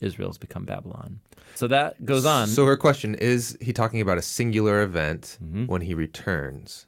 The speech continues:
Speaker 1: Mm-hmm.
Speaker 2: How would you answer that question then?
Speaker 1: Mm, I'd say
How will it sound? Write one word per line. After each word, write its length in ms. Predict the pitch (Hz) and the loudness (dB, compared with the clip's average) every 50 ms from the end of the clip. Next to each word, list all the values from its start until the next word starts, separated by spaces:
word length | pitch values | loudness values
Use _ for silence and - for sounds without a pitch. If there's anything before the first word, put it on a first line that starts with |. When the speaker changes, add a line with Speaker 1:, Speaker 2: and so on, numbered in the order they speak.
| _ _ _ - | _ _ _ -20
Speaker 1:
Mm-hmm. 240 | 95 85 98 101 120 117 - _ _ _ _ _ _ - | -16 -12 -10 -10 -10 -12 -14 _ _ _ _ _ _ -10
Speaker 2:
How 180 | - - 107 | -2 0 2
would 160 | 101 98 82 90 | 2 2 0 0
you 100 | 85 80 | 0 0
answer 360 | 82 82 80 - - - 78 | 0 -2 -4 -6 -6 -6 -6
that 260 | 76 73 73 - _ | -4 -6 -6 -8 _
question 400 | - - 85 - - - - - | -12 -14 -12 -12 -14 -16 -16 -16
then? 120 | - - - 90 - _ - 143 156 123 | -16 -18 -18 -20 -20 _ -6 -2 -2 -2
Speaker 1:
Mm, 120 | 92 80 - _ - - | -2 -4 -8 _ -6 -4
I'd 140 | 117 120 - | -4 -4 -2
say 340 | - 180 147 113 95 90 | 0 2 2 2 0 -2